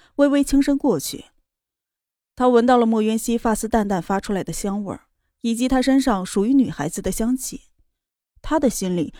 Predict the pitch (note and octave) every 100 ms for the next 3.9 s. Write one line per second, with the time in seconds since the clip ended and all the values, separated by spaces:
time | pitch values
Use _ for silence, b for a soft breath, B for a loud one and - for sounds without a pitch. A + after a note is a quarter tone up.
0 | b A#3+ C4 D4 G#3 F3 G3 B3 C#4+ G#3
1 | D#3+ E3 C#3 - - _ _ _ _ C#4
2 | B3+ B3 C4 B3 A#3 F#3 F#3 F#3+ - -
3 | A3+ A3 A3+ - - A3 A3 D#3 -